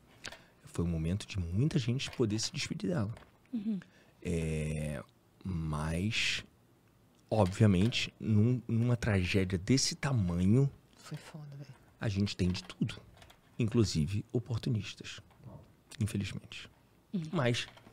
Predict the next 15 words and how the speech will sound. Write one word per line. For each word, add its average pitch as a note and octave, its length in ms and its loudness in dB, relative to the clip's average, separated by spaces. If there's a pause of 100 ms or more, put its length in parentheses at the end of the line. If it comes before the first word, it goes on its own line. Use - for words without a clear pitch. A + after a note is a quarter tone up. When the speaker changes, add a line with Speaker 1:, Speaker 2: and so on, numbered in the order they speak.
Speaker 1:
você, A2+ 320 4 (280)
a A2+ 80 0
pessoa A2+ 280 2
que G#2+ 80 -4
vai A2 120 4
apontar B2+ 300 0
o E3 40 2
dedo. C#3 260 6 (300)
Cada F3 300 0
um D3+ 200 0 (540)
sabe D3 460 0
avaliar C#3 380 0
sobre D3+ 200 -4
cada D3 220 -4
qual. - 180 -4